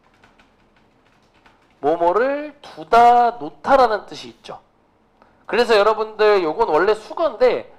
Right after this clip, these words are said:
lay an egg 하면은 알을 낳다라는 아예 수거로 바뀌게 됩니다. 알을 낳다.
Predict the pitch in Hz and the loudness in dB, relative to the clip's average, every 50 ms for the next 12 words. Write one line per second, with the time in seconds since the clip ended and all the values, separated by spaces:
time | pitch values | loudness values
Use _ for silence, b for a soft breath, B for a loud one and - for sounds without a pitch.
0 | b b b b - 131 156 190 240 277 302 302 302 294 285 285 285 269 - 170 | b b b b 0 2 4 4 4 4 2 0 2 4 4 4 4 2 2 2
1 | 175 190 208 214 214 233 226 226 208 196 196 190 185 190 220 240 254 269 269 277 | 2 2 0 0 -2 0 0 0 0 0 -2 -4 -4 -4 -6 -6 -4 -4 -6 -8
2 | 277 269 - _ _ _ _ _ - - - - 175 208 262 311 320 320 320 320 | -8 -12 -16 _ _ _ _ _ -6 -2 0 2 2 2 2 0 0 0 -2 -2
3 | 320 302 - 143 127 - - - 143 139 135 131 127 135 160 175 170 170 170 160 | -2 -2 -4 -4 -4 -6 -8 -6 -6 -4 -4 -4 -6 -8 -12 -14 -16 -18 -20 -20
4 | - - - 131 143 151 147 139 131 - - - - 330 311 277 175 - 139 123 | -18 -6 0 0 2 2 0 -2 -6 -10 -12 -10 -6 -4 -4 -4 -4 -6 -10 -14
5 | - - 160 139 113 - 117 117 120 113 - - - _ _ _ _ _ _ _ | -16 -12 -10 -10 -10 -10 -14 -20 -20 -20 -20 -20 -20 _ _ _ _ _ _ _
6 | _ _ _ _ _ _ _ _ _ _ _ _ _ _ _ _ _ _ _ _ | _ _ _ _ _ _ _ _ _ _ _ _ _ _ _ _ _ _ _ _
7 | - - 123 139 180 233 269 247 147 113 - - - - | -6 -2 -2 0 0 -2 -2 -4 -6 -8 -10 -14 -20 -20